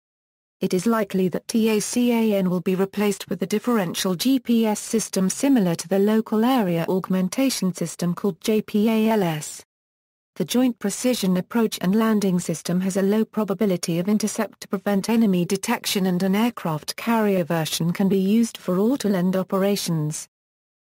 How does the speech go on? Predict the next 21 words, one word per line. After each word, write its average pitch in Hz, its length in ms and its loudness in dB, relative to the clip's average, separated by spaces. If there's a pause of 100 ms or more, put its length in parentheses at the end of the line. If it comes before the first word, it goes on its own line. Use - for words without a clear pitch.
(120)
Some 254 280 2
systems 190 540 -2
used 196 280 0
in 202 140 2
the 196 80 2
United 202 540 2
States - 420 -4
modulate 214 560 2
the 240 80 0
transmitted 233 680 0
signal 208 400 0
by 196 180 0
using 196 420 2
a 196 60 2
nine 220 280 4
hundred 190 380 2
R 196 140 0
P 254 320 0
Ms 202 240 0
rotating 202 680 0
antenna. 185 600 -2